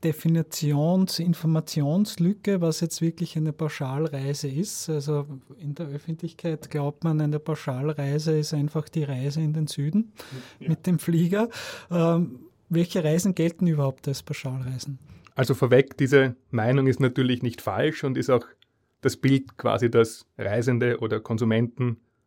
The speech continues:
Speaker 2: mitunter auch Reisebüros und Reiseveranstalter im Kopf haben und, äh, kommuniziert wird. Und das ist auch nicht falsch. Ähm, wenn man's rechtlich betrachtet, versucht man das natürlich immer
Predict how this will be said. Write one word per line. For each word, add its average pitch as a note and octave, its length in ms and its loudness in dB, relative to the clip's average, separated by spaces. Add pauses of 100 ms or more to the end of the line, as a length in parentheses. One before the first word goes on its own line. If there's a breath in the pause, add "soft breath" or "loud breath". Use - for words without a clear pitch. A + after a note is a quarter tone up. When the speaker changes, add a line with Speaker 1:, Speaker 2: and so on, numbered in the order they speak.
(240)
Speaker 2:
mitunter C3 440 4
auch - 120 -2
Reisebüros A#2+ 580 0
und A#2+ 120 -4
Reiseveranstalter A2 880 0
im A2+ 140 0
Kopf - 360 -2
haben A2+ 320 0
und, A2 320 -4
äh, G#2+ 260 -2
kommuniziert A#2+ 720 4
wird. G#2 180 2
Und G#2 140 -4 (180)
das B2 140 0
ist B2 80 2
auch B2 80 6
nicht B2 160 2
falsch. A#2 420 2 (1500)
Ähm, B2 380 4
wenn B2 100 4
man's C3+ 160 4
rechtlich D3+ 380 2
betrachtet, D3 580 2
versucht C#3+ 340 0
man C#3 100 -2
das C3 120 0
natürlich C3 380 0
immer C3+ 260 0